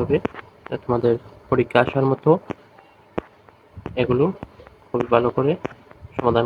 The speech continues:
করবে। তারপর এই যে একক কাজ, এটি,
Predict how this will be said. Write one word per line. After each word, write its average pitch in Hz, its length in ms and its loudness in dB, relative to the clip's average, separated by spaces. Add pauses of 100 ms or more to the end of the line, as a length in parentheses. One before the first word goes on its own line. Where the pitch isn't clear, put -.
করবে। 107 220 -4 (1600)
তারপর 123 260 2 (100)
এই 123 120 4
যে 131 140 6
একক - 200 -10
কাজ, 135 160 4 (600)
এটি, 143 180 -2